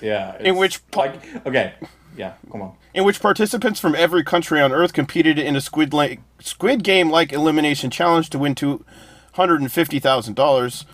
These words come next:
Speaker 2: Uh, he said, "Behind me is, is one fr-, one person from every country on Earth." Uh, it was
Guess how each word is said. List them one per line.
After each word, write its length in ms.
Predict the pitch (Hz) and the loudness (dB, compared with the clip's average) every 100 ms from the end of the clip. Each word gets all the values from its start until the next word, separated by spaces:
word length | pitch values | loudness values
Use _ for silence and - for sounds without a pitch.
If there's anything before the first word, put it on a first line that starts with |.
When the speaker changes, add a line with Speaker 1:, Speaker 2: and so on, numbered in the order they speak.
| - - _ | -20 -20 _
Speaker 2:
Uh, 300 | 135 139 139 | -2 0 0
he 140 | 135 147 | -2 -4
said, 300 | 156 147 135 - | 0 -2 -2 -4
"Behind 340 | 143 165 175 | 0 0 0
me 160 | 170 160 | 0 0
is, 140 | 139 - | -2 -6
is 180 | 151 135 | -6 -2
one 300 | 160 185 180 | 0 0 -2
fr-, 100 | - - _ _ _ | -10 -18 _ _ _
one 200 | 160 233 | -2 0
person 400 | 254 254 220 208 | 2 0 2 -2
from 180 | - 160 | 0 0
every 320 | - 170 185 165 | 2 2 2 2
country 460 | - 165 - 147 | 2 0 0 0
on 180 | 117 113 - | 0 -2 0
Earth." 420 | 190 135 123 - - - - - 147 | 2 2 -2 -10 -20 -20 -20 -18 -4
Uh, 400 | 139 143 143 139 - _ _ _ _ _ _ _ _ _ _ _ _ _ _ - | 2 4 4 2 0 _ _ _ _ _ _ _ _ _ _ _ _ _ _ 0
it 140 | 196 | 2
was 280 | 202 175 | 2 -2